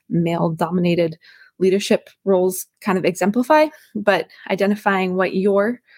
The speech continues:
own working genius is and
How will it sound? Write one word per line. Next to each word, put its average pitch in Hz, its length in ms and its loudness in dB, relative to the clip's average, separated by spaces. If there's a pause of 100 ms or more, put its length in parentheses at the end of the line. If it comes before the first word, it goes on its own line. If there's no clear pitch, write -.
(300)
own 202 500 0
working 202 320 0
genius 214 420 -2
is 254 340 -2 (100)
and 185 340 -2